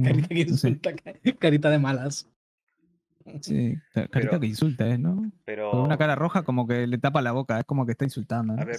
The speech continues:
Speaker 3: pero
Speaker 1: Sí,
Speaker 3: si
Speaker 1: sí,
Speaker 3: es,
Speaker 1: sí.
Speaker 3: es
Speaker 1: Carita que insulta.
Speaker 3: terminante-, pe-, terminantemente posi-, imposible que te en-, que te enfrentes nada más empezar con gente que sabe jugar.
Speaker 1: Que aparte
Speaker 2: ¿Sabes cuál es el
Speaker 1: que
Speaker 2: problema? Juegan normales, en normales no hay matchmaking. O juegan el G P, que tampoco hay.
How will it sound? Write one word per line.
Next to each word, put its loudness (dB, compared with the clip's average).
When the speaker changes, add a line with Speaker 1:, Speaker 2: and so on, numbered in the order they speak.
Speaker 3:
pero -4
Speaker 1:
Sí, -8
Speaker 3:
si -14
Speaker 1:
sí, -8
Speaker 3:
es, -6
Speaker 1:
sí. -8
Speaker 3:
es -14
Speaker 1:
Carita -8
que -8
insulta. -8
Speaker 3:
terminante-, -8
pe-, -4
terminantemente -10
posi-, -14
imposible -12
que -12
te -12
en-, -18
que -6
te -8
enfrentes -10
nada -6
más -10
empezar -14
con -16
gente -14
que -12
sabe -14
jugar. -16
Speaker 1:
Que -12
aparte -8
Speaker 2:
¿Sabes 2
cuál 2
es 0
el -4
Speaker 1:
que -2
Speaker 2:
problema? 0
Juegan 0
normales, -2
en -4
normales 0
no 0
hay 0
matchmaking. -8
O -4
juegan 2
el 2
G -2
P, -4
que -6
tampoco -4
hay. -6